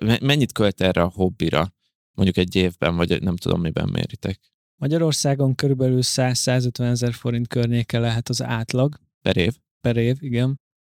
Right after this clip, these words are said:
Speaker 2: Itt nagyon nagy a range egyébként, mert ez, ez is egy olyan hobbi nyilván, mint amilyen a többi, hogy, hogy a csillagos ég a határ, de,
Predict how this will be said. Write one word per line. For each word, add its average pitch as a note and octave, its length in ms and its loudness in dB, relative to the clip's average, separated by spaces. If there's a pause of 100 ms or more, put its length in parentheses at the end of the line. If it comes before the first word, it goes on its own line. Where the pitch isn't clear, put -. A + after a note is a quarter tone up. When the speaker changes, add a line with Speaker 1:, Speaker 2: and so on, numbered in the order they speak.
Speaker 2:
Itt E3 220 0
nagyon D#3 320 2
nagy C3 160 2
a B2 80 4
range A2+ 300 2
egyébként, A#2 480 2
mert A#2+ 280 0
ez, B2+ 140 0 (140)
ez B2 140 -2
is A#2 140 0
egy A#2 140 -2
olyan A#2+ 180 4
hobbi A#2 280 0
nyilván, A#2 320 2
mint A2+ 200 -2
amilyen A2+ 380 0
a A#2 120 -2
többi, B2 400 0
hogy, A#2 340 0
hogy A#2+ 200 0
a A2+ 40 0
csillagos A2+ 480 0
ég A2+ 160 -4
a A2 40 -4
határ, B2 340 0
de, A#2+ 220 0